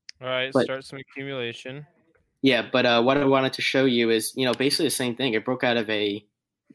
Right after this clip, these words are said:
Speaker 2: like, basically yearly downtrend again.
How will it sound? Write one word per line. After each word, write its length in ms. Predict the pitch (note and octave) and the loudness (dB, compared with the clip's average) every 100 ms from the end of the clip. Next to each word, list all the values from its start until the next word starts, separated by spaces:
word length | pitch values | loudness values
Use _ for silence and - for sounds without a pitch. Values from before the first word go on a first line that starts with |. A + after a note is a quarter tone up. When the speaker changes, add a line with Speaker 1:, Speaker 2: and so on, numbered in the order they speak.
| _ _ _ | _ _ _
Speaker 2:
like, 140 | G#2+ F2+ _ | -10 -10 _
basically 400 | C3 D3+ C3+ A#2+ | 2 2 2 0
yearly 600 | G#2+ G#2+ B2 C3 A#2+ A2 | 0 0 4 4 4 0
downtrend 460 | G#2+ A2+ A#2+ G#2+ G2+ | 0 -2 -2 -2 -4
again. 360 | G2 G2 F#2+ | -4 -6 -8